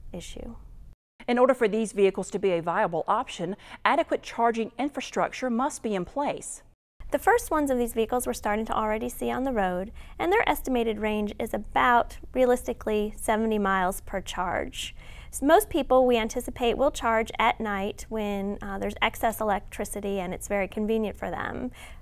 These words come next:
Speaker 1: But we want to address the issue of range anxiety. That is, people who are just a little afraid, will they or won't they have enough energy once they get to where they're going to get back home again?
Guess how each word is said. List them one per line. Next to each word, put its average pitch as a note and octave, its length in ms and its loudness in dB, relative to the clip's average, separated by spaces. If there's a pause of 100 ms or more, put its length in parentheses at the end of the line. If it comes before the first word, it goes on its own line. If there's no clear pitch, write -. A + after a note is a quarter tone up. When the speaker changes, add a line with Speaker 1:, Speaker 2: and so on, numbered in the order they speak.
(140)
Speaker 1:
But - 540 8 (340)
we B3 160 2
want C4 200 4
to - 160 -2
address G#3+ 300 2
the - 160 -2
issue G#3 300 0
of F#3+ 220 -2
range G#3+ 420 2
anxiety. F#3 800 -4
That A#3 180 6
is, A3+ 180 4
people B3 340 0
who A3 100 0
are G#3+ 80 2
just C4 240 -2
a D4+ 40 4
little D4 200 4
afraid, B3 520 2 (160)
will C#4 220 2
they D4 260 2
or - 80 0
won't A3 260 -2
they A3+ 80 -2
have G3+ 200 0
enough G3+ 280 -2
energy G3 440 -4
once F#3+ 220 -6
they G3 180 -2
get G#3 260 0
to - 80 -8
where G#3 140 2
they're G3 100 0
going F#3+ 360 -2
to - 100 -8
get G3 180 -4
back F#3+ 280 -2
home F#3+ 240 -4
again? - 420 -6